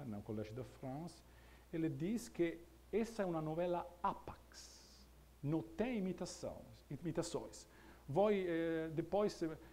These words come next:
il-, ilustrar a você quanto Boccaccio inspirou outros, eh, autores clássicos. Essa novela genial, eh, é uma novela apax. Só tem isso na história da,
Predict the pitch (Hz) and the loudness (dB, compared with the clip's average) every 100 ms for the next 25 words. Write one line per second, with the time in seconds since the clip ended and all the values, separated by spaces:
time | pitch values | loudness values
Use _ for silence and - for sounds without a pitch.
0 | - 156 156 160 160 151 147 - 180 147 | -6 -2 0 2 0 0 0 4 6 6
1 | 147 - 175 - 196 208 190 160 151 143 | 4 4 2 4 4 6 6 4 6 4
2 | 196 175 160 147 - - 151 156 165 151 | 4 2 2 0 -2 0 4 8 8 8
3 | 143 156 151 143 127 - 139 127 131 135 | 8 6 4 2 -2 -2 -2 0 2 2
4 | 127 143 135 127 - 160 120 - - - | 4 6 6 4 2 2 2 0 -8 -8
5 | 95 - 151 139 - - - - 277 247 | -10 -8 -8 -10 -12 -20 -10 2 4 6
6 | 202 185 160 160 165 147 135 160 147 139 | 10 12 12 12 10 8 10 12 12 8
7 | 127 127 123 135 185 233 - - - - | 6 8 10 10 10 6 -4 -16 -20 -20
8 | - 131 165 247 220 151 180 180 180 202 | -10 2 4 4 2 4 6 6 4 6
9 | 175 175 208 214 208 - - - - - | 8 8 6 4 0 -10 -20 -20 -20 -20
10 | - 196 - 101 - - - - - 254 | 4 6 6 -4 -8 -6 0 4 10 10
11 | - 185 160 165 156 156 143 131 123 139 | 10 6 6 2 2 0 0 0 -2 2
12 | 131 131 131 127 - - - 143 139 123 | 4 4 0 -4 -16 -18 -12 2 4 4